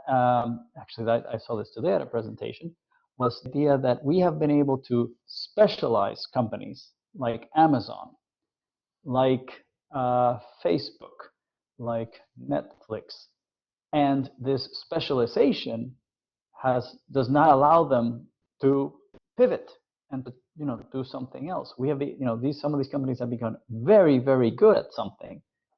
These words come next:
Amazon is extremely good at what it does. You just deliver things and, and also provide web services. But it's almost like a big ship, which is very hard to turn. So in a way, there's all this great innovation,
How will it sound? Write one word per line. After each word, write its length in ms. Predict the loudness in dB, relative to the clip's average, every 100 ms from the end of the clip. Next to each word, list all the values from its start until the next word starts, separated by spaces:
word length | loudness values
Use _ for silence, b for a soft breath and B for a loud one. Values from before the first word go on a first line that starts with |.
| -2
Amazon 400 | 0 2 0 -2
is 160 | -6 -10
extremely 640 | -12 -14 -4 -2 0 2
good 140 | 0
at 120 | -2 -4
what 120 | -8
it 100 | -8 -6
does. 400 | -4 -4 -8 -14
You 160 | -14 -12
just 220 | -10 -8
deliver 380 | -6 -2 0 0
things 520 | -4 -6 -4 -4 -6
and, 220 | -8 -12 -10
and 120 | -8 -8
also 280 | -8 -10 -10
provide 480 | -2 0 0 -2
web 220 | -2 -2 -2
services. 580 | -8 -8 -12 -12 -12 _ _ B B B B B _ 2
But 320 | 6 6 4 -2
it's 160 | 0 4
almost 160 | 4
like 100 | 4
a 60 | 2
big 260 | 4 2 2
ship, 460 | -2 2 2 2 -14 _ -10
which 220 | -8 -6
is 160 | -6 -6 -4
very 360 | 4 6 6 4
hard 280 | 0 -2 -2
to 80 | -8
turn. 360 | -8 -6 -6 -8 _ _ _ _ _ _ _ _
So 260 | -10 -8
in 160 | -6 -8
a 60 | -2
way, 220 | 2 4
there's 220 | 2 0
all 120 | 0 0
this 220 | -2 -6
great 320 | -2 0 0
innovation, 800 | -2 0 2 0 -2 -8 -6